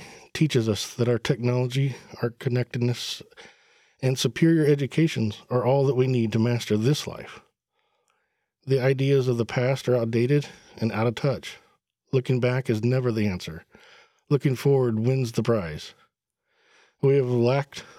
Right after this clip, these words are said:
locked ourselves into echo chambers of social media, twenty-four hour news cycles, campus lounges, and coffee shops. We pontificate that we are so very knowledgeable about life and living. We rarely turn to those that have lived a long life.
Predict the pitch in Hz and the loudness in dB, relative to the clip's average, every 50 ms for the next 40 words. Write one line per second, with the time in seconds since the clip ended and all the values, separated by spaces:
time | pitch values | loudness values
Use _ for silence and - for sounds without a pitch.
0 | - - 139 143 160 - - 139 120 - - 135 131 131 127 123 127 123 120 - | -4 0 2 2 2 2 0 0 0 2 0 0 2 2 2 2 2 2 0 0
1 | - 131 123 - - - - 117 - - 120 113 110 104 104 98 95 - - - | -2 -4 -4 -4 -4 0 0 -2 0 0 0 0 0 0 0 -2 -2 -6 -12 -16
2 | - - - - 110 - - 139 131 127 - 120 110 120 127 127 135 139 135 131 | -18 -16 -12 -10 -8 -4 -2 -2 -2 -2 -2 -2 0 0 0 2 2 0 0 0
3 | - _ _ _ _ _ _ _ _ _ _ _ _ _ _ - - 143 147 147 | -4 _ _ _ _ _ _ _ _ _ _ _ _ _ _ -4 0 2 2 2
4 | 135 - 143 135 135 131 131 131 131 131 131 - - 123 113 110 - 113 113 107 | 2 2 2 2 4 2 2 2 2 0 0 0 0 -2 -2 -2 -2 -2 -2 -2
5 | - - - - 156 147 143 - 143 - - 139 135 139 135 139 143 143 135 139 | -4 -8 -4 -2 0 0 2 0 -2 0 0 -2 0 0 0 2 2 2 2 0
6 | 135 - - - - - - 190 - 101 90 90 - - - - - _ _ _ | 0 0 -2 -2 -2 -2 -4 -4 -4 -4 -6 -8 -8 -12 -14 -14 -16 _ _ _
7 | _ _ _ _ _ _ _ _ _ _ _ _ _ _ - 143 131 - - 147 | _ _ _ _ _ _ _ _ _ _ _ _ _ _ 0 0 0 2 0 0
8 | 135 - - 160 - 160 151 - 147 147 151 127 131 131 117 120 127 123 117 117 | 0 2 0 0 2 0 0 0 0 0 0 0 -2 -2 0 2 2 2 2 2
9 | 120 110 - - 147 139 127 123 123 127 127 131 135 135 131 127 123 120 123 117 | 0 0 0 0 0 0 2 2 2 2 2 2 2 2 0 0 0 0 0 0
10 | 107 107 95 101 104 104 101 - - 110 117 113 - 104 104 104 113 127 123 - | -2 -2 -2 -2 -2 -2 -4 -4 -2 -2 -2 -2 0 -2 -2 0 0 0 -2 -2
11 | - 123 120 120 113 107 101 90 87 80 - _ _ _ _ _ _ _ _ _ | -2 -2 0 0 0 0 -2 -4 -6 -6 -12 _ _ _ _ _ _ _ _ _
12 | _ _ _ _ _ - 135 127 127 127 131 139 143 139 139 127 113 - 143 131 | _ _ _ _ _ 0 2 2 4 2 2 2 2 2 0 0 0 0 0 0
13 | 127 113 110 113 110 113 107 113 117 107 107 110 104 107 113 123 131 131 120 113 | 0 2 2 2 2 2 0 0 0 0 2 2 0 0 0 2 2 2 2 0
14 | 113 113 110 107 113 113 120 117 110 117 117 107 92 - - - - | 0 0 2 2 2 0 0 0 0 0 0 -2 -4 -6 -8 -16 -20